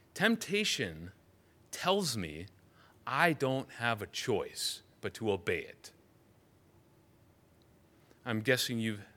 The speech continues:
experienced that. You feel like, "Well, I just have to." Now, in that moment,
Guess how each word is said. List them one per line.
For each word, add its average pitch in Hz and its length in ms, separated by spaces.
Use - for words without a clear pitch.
experienced 113 560
that. 110 420
You 107 100
feel 131 180
like, 127 140
"Well, 113 80
I 117 100
just 135 220
have 127 420
to." - 180
Now, 139 180
in 175 160
that 202 160
moment, 135 680